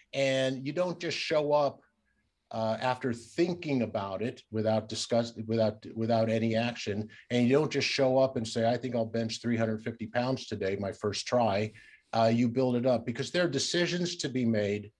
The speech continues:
um, both large and small. And again, the earlier you start, the more you can d-,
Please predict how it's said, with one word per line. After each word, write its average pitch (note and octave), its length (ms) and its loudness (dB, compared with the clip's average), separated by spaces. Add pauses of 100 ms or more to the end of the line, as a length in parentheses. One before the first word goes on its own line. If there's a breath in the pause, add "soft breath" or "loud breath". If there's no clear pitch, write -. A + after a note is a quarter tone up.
(640 soft breath)
um, A2+ 440 2 (680)
both C3+ 280 0
large D3+ 640 4
and A#2+ 160 -2
small. F#2 680 -4 (800)
And A#2+ 380 2
again, B2 440 0
the A#2 120 0
earlier E3 560 -2
you C3+ 140 -2
start, B2 520 -2
the B2+ 80 -4
more C3+ 260 0
you C#3 160 -6
can B2+ 220 -4
d-, G#2+ 160 -6